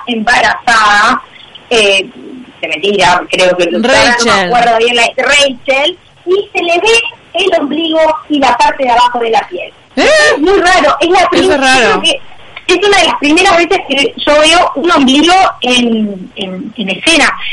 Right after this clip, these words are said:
Speaker 1: Quiero recordarles que la primera vez que salió una mujer embarazada, eh, mucho tiempo antes en la televisión, ¿no? Fue en mil novecientos cincuenta y tres, que fue Lucy Ball,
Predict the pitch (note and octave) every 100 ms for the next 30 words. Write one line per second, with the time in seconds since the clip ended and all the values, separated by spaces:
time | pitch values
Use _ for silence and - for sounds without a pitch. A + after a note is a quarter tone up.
0 | - - - F4+ - D#4+ C#4 D4 D4+ C#4+
1 | B3+ - G3+ F#3 G#3+ A3+ C4+ B3+ C#4 B3+
2 | G3+ - E3+ A#3 - - - A#3+ A#3+ A#3
3 | - C4 A#3+ - - G3 G3 F#3 F#3 -
4 | - C4+ B3 A3 G#3 F#3+ - - - -
5 | - - - D4+ - C4 C4 E4+ - B3
6 | - A#3+ A#3 A#3+ A#3+ G#3 - G#3 F#3+ G3
7 | F#3+ F#3+ - - B3 A#3 A3 A#3+ C#4 -
8 | - - - - - - - - A3+ B3
9 | B3+ C#4+ B3 C4+ C#4+ C4+ C#4 C#4 A3+ A3
10 | G#3 A#3 D4 D#4+ - A3 G#3 G#3 - A#3
11 | A#3 A#3 A3+ G#3+ G#3 G3+ G3+ G3 G3 B3
12 | B3 B3+ A3+ A3 A3+ F4